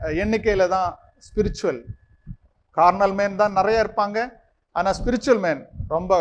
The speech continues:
கம்மியா இருப்பாங்க. அதனால unity among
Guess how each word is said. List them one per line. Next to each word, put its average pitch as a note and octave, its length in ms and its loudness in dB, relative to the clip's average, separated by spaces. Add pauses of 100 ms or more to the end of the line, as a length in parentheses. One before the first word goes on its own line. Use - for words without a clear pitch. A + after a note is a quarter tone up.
கம்மியா E3+ 340 -4
இருப்பாங்க. C3 340 -8 (760)
அதனால G3+ 380 6 (720)
unity C4 500 4
among G#3 220 0